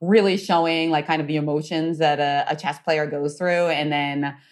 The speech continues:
um, some of the, you know, kind of, like, witty remarks in the press conferences. Like, she was just a, a, a lot of fun, and I can't wait to see her games in the future.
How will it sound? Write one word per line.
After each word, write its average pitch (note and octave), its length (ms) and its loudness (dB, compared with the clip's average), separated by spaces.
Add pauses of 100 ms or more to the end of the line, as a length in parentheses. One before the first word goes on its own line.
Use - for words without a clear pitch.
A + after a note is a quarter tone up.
(220)
um, D#3 180 2
some F3+ 240 0
of D3+ 120 -2
the, D3+ 440 -2
you D#3 80 -6
know, D3 140 -2
kind D3+ 180 -2
of, C#3 80 -6
like, C#3+ 320 -4
witty D#3+ 320 -2
remarks D3+ 460 0
in D#3 60 -6
the D3 60 -4
press D3+ 400 -2
conferences. D#3 920 0
Like, D#3 240 0
she C4+ 80 2
was C#4 140 2
just E4 160 -4
a, - 20 6
a, - 400 4
a F3+ 100 2
lot D#3+ 240 4
of D#3+ 140 -4
fun, C#3+ 320 0
and D3 300 -4 (300)
I F3+ 60 2
can't F#3+ 280 0
wait F#3 140 0
to F3+ 100 -4
see F3 160 -6
her A#3 100 0
games D#3 300 0
in C#3+ 80 -4
the D3 80 -6
future. C#3+ 560 -6